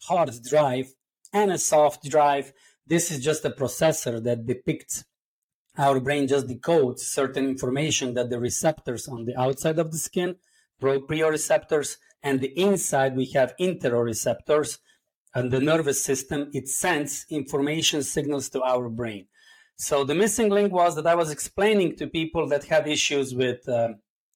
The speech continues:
uh, partners, spouses, children, uh, sport, business, you name it. I had clients from fifteen years of age up until seventy, seventy-five, for all different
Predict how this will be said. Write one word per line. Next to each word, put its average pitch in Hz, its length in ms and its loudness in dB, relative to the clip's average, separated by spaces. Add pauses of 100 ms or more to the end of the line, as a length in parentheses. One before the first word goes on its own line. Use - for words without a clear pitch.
(380)
uh, 123 160 0
partners, 151 640 2
spouses, 143 720 0
children, 143 580 -2
uh, 131 140 -6
sport, 151 680 2
business, 143 460 0
you 226 120 -2
name 117 220 -4
it. 104 120 -10
I 151 140 2
had 151 240 2
clients 143 460 -2 (420)
from 135 260 -2
fifteen 175 300 -2
years 151 180 0
of 143 120 4
age 143 200 2
up 135 140 0
until 127 260 -2
seventy, 120 440 -2
seventy-five, 117 680 -2 (640)
for 165 160 0
all 160 300 6
different 131 400 -2